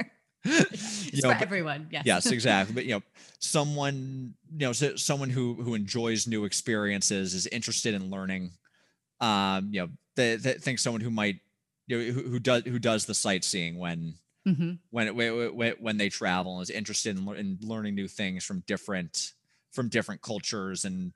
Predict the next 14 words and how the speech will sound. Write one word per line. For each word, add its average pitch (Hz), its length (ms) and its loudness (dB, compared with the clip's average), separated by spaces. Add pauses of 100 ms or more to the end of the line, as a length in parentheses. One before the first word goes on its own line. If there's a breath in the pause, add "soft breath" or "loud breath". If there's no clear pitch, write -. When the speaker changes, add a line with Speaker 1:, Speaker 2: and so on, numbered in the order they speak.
(140)
Speaker 1:
maybe 104 240 0
not 95 360 -2
just - 260 -2
sitting 95 240 0
on, 90 400 -4 (380)
on, 110 240 2
on 110 160 0
a 95 40 0
beach 87 300 -2
for - 80 -6
their 95 160 -4
ideal 85 300 -2
vacation. - 500 -8 (560 loud breath)
Speaker 2:
Absolutely. 160 680 -4